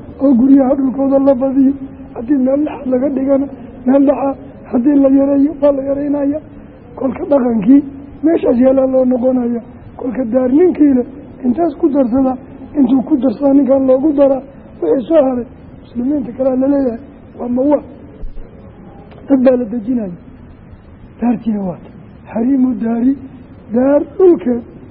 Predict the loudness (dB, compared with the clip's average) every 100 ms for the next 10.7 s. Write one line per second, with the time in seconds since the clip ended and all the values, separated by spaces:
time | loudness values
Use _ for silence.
0 | -6 -2 0 0 2 2 4 -2 -8 -16
1 | -20 -8 -6 -2 -4 -4 -4 -2 -4 -8
2 | -20 -20 -8 -4 -4 -2 0 0 2 0
3 | -2 -4 -2 0 -2 -6 -20 -20 -4 0
4 | 4 4 2 -6 -12 -20 -20 -6 0 0
5 | -2 -6 -6 -6 -12 -20 -20 -18 -6 -2
6 | 2 2 2 -2 -4 -4 -2 -2 -4 -8
7 | -16 -20 -20 -8 -8 -4 -4 -4 -10 -6
8 | -4 -4 -4 -4 -4 -4 -6 -8 -18 -20
9 | -8 -8 -4 -2 -2 -2 -4 -4 -6 -2
10 | 0 2 2 4 4 2